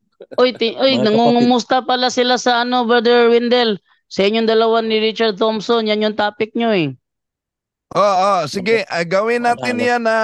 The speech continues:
Speaker 2: alas
Speaker 3: ah,
Speaker 2: diyes na,
Speaker 3: gawin natin yan na
Speaker 2: Windel.
Speaker 3: official ngayong, ah, buwan na Oktubre.
Speaker 1: Sige, sige, yan na. Masagot na ako. Sige, Brother Benji, bigyan kita, anong gusto mo, ten minutes?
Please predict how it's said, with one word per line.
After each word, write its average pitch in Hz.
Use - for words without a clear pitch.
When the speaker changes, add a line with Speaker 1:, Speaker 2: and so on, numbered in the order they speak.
Speaker 2:
alas 120
Speaker 3:
ah, -
Speaker 2:
diyes 202
na, 190
Speaker 3:
gawin 226
natin 247
yan 247
na 240
Speaker 2:
Windel. 214
Speaker 3:
official 233
ngayong, 220
ah, 208
buwan 208
na 202
Oktubre. 190
Speaker 1:
Sige, 160
sige, 139
yan 143
na. 120
Masagot 143
na 151
ako. 131
Sige, 214
Brother 254
Benji, 247
bigyan 202
kita, 233
anong 240
gusto 247
mo, 226
ten 190
minutes? 202